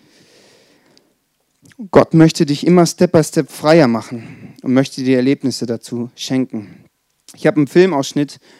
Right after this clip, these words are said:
mitgebracht aus dem Film Narnia. Und da ist die kleine Lucy, die rennt von den Feinden weg und da ist der Löwe Aslan, der in den Chroniken,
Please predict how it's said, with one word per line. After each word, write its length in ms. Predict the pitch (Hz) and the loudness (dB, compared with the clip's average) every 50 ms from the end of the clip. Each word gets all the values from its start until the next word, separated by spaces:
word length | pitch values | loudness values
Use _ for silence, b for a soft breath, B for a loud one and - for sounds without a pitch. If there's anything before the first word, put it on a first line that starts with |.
| b b | b b
mitgebracht 540 | - 143 147 - - 147 143 147 143 - - | 0 0 0 0 -4 -6 -4 -6 -6 -6 -8
aus 120 | 120 - | -10 -6
dem 120 | - 139 123 | -6 -8 -6
Film 320 | - - 135 127 127 123 | -4 -4 -2 -2 0 0
Narnia. 480 | 127 131 135 143 143 135 117 104 98 101 110 113 - - - b b b b b b b b | -2 -2 -2 -2 -2 -2 -2 -4 -6 -10 -14 -18 -20 -20 -20 b b b b b b b b
Und 80 | - 127 | -2 0
da 80 | 143 | 2
ist 140 | 170 170 - | 2 0 -2
die 60 | 185 | -6
kleine 300 | - - 165 160 156 151 | -6 -4 -2 0 0 0
Lucy, 420 | 147 151 165 185 196 - - 151 131 | 0 -2 -4 -4 -6 -8 -10 -8 -8
die 80 | 139 | -6
rennt 240 | 123 147 156 160 - | -6 -4 -4 -4 -4
von 180 | - 156 147 143 | -4 -4 -4 -4
den 140 | 139 135 | -4 -6
Feinden 480 | 135 - - 156 147 151 151 151 139 123 | -6 -6 -6 -4 -4 -2 -2 -4 -4 -4
weg 200 | 139 151 - _ | -4 -6 -6 _
und 120 | 147 135 | -6 -4
da 140 | 131 131 127 | -4 -2 -4
ist 180 | 127 - - - | -4 -6 -4 -2
der 200 | 139 135 131 131 | -2 0 2 2
Löwe 460 | 127 139 147 160 160 147 143 - - | 2 4 4 4 2 2 -2 -4 -4
Aslan, 540 | 135 165 175 - - - 127 120 120 123 123 | -4 -6 -6 -6 -6 -6 -4 -2 -2 -2 -2
der 100 | 123 127 | -2 -4
in 60 | 131 | -4
den 80 | 131 - | -6 -4
Chroniken, 500 | - - 147 147 143 135 135 135 135 | -2 0 0 2 2 0 -2 -4 -6